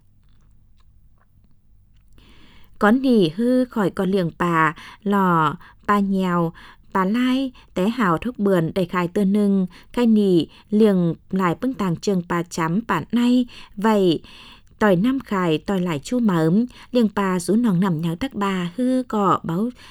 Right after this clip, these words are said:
bà báo cho bình nào sáng cắt lờ. Song hot sam bườn trắng trò, bán phòn tơ nưng thôi, lăng chơ kiểm tra làm le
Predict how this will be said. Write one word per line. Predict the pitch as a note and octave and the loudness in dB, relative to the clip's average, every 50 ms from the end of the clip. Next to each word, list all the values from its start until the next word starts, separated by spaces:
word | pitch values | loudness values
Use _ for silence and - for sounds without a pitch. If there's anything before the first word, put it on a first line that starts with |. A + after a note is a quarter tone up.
| - - - | -18 -8 -2
bà | G#3+ G3 F#3 E3+ | 0 0 0 0
báo | E3 F#3+ A3 | 0 -2 -4
cho | - B3+ G3+ | -2 -4 -2
bình | F#3 G#3+ F3+ E3 F#3 | 0 0 -2 -2 -2
nào | G3 F3+ E3 D#3+ | -2 -2 -4 -4
sáng | - G3 E3+ D3+ | -4 -6 -6 -6
cắt | - C#4 B3+ | -6 -6 -4
lờ. | A3+ G3 F3+ E3+ D#3+ D#3 - - - - - _ - | -2 -2 0 0 -2 -2 -4 -10 -20 -20 -20 _ -14
Song | - - - A3+ G3+ F#3+ | -4 2 4 4 4 4
hot | G#3 G#3+ G3+ | 2 0 -2
sam | - G#3+ G3+ G3+ F#3+ F3+ E3+ | 0 -2 0 0 0 0 2
bườn | G3 F#3+ F3 E3+ F3 E3+ | 2 2 4 2 0 0
trắng | E3+ F#3+ F3 E3+ D#3+ G#3 B3+ B3 | -2 -2 -2 0 0 0 -2 -2
trò, | - B3 G#3+ G3+ F#3+ F3 D#3 D3 - - - - - | -2 -2 -2 0 0 -2 -2 -4 -6 -12 -20 -20 -10
bán | - - F#3+ F#3 F#3 G#3+ C4+ C#4 - - | 0 2 4 4 4 2 0 -2 -4 -6
phòn | - G3+ F#3 F3 F3 F3 E3+ E3+ | -6 -4 -2 0 0 0 0 0
tơ | A3 A3 | 0 2
nưng | G3 G#3 G3+ F#3+ - | 2 2 0 0 0
thôi, | G3+ F#3+ F3 F3 E3+ E3 D#3+ - - - - - - | 2 6 8 8 6 6 4 -2 -14 -20 -20 -8 -2
lăng | G#3+ A#3+ B3 A#3+ A3+ | 2 2 2 2 4
chơ | B3+ B3 B3 B3 B3 A3+ - | 2 2 4 4 2 2 2
kiểm | A#3 F#3+ E3 D#3 | 2 0 0 0
tra | - F#3 F3 E3+ E3 E3 - | -2 -4 -2 -2 -2 -4 -4
làm | - G#3+ G3+ F#3 - - | -4 -2 -2 -2 -2 -2
le | A3+ A#3+ B3+ | -2 -2 -2